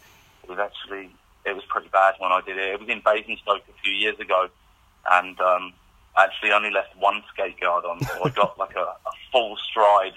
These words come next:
first, so I was pretty much centre ice by the time it happened, and everybody in the building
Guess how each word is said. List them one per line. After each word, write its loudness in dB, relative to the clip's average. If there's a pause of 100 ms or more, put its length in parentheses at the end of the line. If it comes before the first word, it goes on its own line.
(120)
first, 4 (220)
so 0
I 6
was -10
pretty -4
much -6
centre -4
ice 2
by -18
the -12
time 0
it -2
happened, -2
and -14 (100)
everybody -2
in -12
the -10
building -8